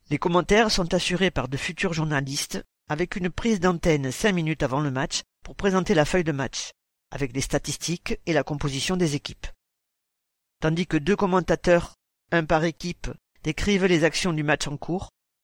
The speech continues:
le spectateur reçoit les descriptions sur son smartphone grâce à l'application Audio Point.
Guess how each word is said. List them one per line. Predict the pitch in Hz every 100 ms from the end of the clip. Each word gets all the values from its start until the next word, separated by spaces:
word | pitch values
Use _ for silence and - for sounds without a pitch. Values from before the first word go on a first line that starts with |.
| _ _
le | -
spectateur | - 190 - - 202 196
reçoit | 165 180 196
les | 160
descriptions | 147 185 - 190 - 175 226
sur | - 180
son | 151
smartphone | - 156 - - 131 143 165 _ -
grâce | 147 160
à |
l'application | 139 135 156 160 - 175 175 - _ -
Audio | 190 165 165
Point. | - 165 170